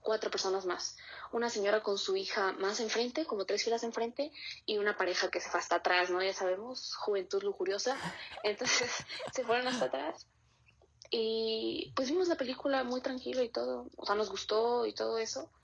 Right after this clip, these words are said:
Y se acabó. Nunca prendieron las luces de la sala, o sea, jamás. Y como era un cine pequeño, pues,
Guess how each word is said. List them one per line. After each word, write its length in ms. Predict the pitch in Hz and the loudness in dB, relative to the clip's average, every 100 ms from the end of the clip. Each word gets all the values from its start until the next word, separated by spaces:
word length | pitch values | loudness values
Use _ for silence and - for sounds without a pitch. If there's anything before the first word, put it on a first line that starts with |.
| - _ _ _ _ _ _ _ _ _ _ - _ - | -20 _ _ _ _ _ _ _ _ _ _ -20 _ -6
Y 160 | 240 | -2
se 80 | 226 | 2
acabó. 500 | 226 247 285 302 - - | 4 4 4 0 -10 -6
Nunca 340 | 233 285 277 | -2 0 0
prendieron 340 | 262 220 220 233 | 0 0 0 2
las 160 | 208 | 0
luces 420 | 196 214 208 202 - | -2 0 0 -2 -4
de 140 | 190 | -2
la 100 | 190 | -2
sala, 300 | 196 202 196 - | 0 0 0 -4
o 60 | - | -4
sea, 80 | - | 2
jamás. 540 | 196 202 208 - - - _ - - - _ | 4 4 2 -2 -12 -20 _ -20 -20 -20 _
Y 100 | 226 | -4
como 200 | - 208 | 0 0
era 80 | 233 | 0
un 60 | |
cine 200 | 269 254 | 0 0
pequeño, 480 | 254 254 254 247 285 | 0 0 0 0 -2
pues, 300 | - 180 - | -2 -2 -4